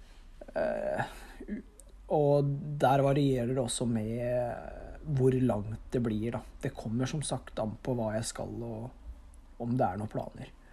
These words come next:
Søndag, og her kommer liksom forklaringen på hvorfor, eh, hvorfor jeg ikke kjører noe hardt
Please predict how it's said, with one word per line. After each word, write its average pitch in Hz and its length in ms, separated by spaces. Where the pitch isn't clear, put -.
Søndag, 180 520
og 160 160
her 151 240
kommer 143 280
liksom 143 400
forklaringen 135 720
på 139 120
hvorfor, 127 600
eh, 127 520
hvorfor 135 400
jeg 135 160
ikke - 340
kjører 117 340
noe 135 320
hardt - 180